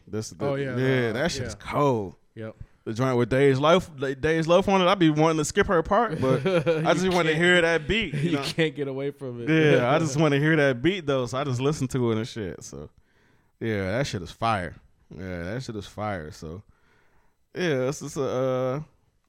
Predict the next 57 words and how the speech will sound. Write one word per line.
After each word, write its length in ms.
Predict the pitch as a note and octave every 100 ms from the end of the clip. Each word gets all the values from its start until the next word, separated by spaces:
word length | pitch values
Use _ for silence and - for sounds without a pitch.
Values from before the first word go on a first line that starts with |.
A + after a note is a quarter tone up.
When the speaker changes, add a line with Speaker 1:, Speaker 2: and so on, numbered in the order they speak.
| _ _ -
Speaker 1:
it's 180 | G3 -
like 260 | - D3+ D3
we 140 | D#3
were 80 | C#3+
like, 180 | A#2 A#2+
Speaker 2:
I 40 |
Speaker 1:
uh, 20 |
Speaker 2:
actually 160 | C#3+ D3
Speaker 1:
you 40 |
know, 80 | D3+
Speaker 2:
thought, 400 | B2 G#2+ C#2 - -
I 40 |
actually 240 | G2 - A2
find, 300 | - A2 G2
like, 160 | F2+ - _ _ _ _ _ _
so 140 | C3
the 80 | G#2
black, 340 | F2+ G2+ C#3+ -
for 160 | C#3
me, 160 | C#3+ D#3+
the, 180 | B2+ F#2
with 180 | G#2 -
Conway, 500 | A#2 B2+ D3 D3 D3+ _ _ _ _ _ _ _ _
uh, 120 | G#2+ G2+ - _ _ -
it's, 240 | B2 - _ _ -
I 100 | A#2+
know 140 | A#2+
a 20 |
lot 140 | A2+ G#2+
of 80 |
people 160 | A2+ G#2+
don't 140 | G2+
feel 180 | - A2+
that 120 | G#2+
way, 120 | G2 F#2
but 160 | F2+ - _
the 80 | F#2+
Black 340 | F2 B2 G3+
Tape 260 | - F#2+ -
was 200 | E2+ E2
dope 260 | - F2+ G2
as 80 | -
fuck 160 | - G#4
Speaker 1:
Yeah. 60 | F#3
Speaker 2:
to 140 | A#2+
me. 100 | A2+ A2 _ _ _ _ _ _ _
Like, 160 | F2+ F#2
that, 320 | A#2+ E2+ -
to 80 | A#2+
me, 220 | B2 C3
that, 160 | A2+ A2
I 80 | A2+
don't, 240 | B2 A2+ -
I 80 | A#2
mean, 140 | A#2+ A#2+
I 80 | B2
think, 320 | C3+ A#2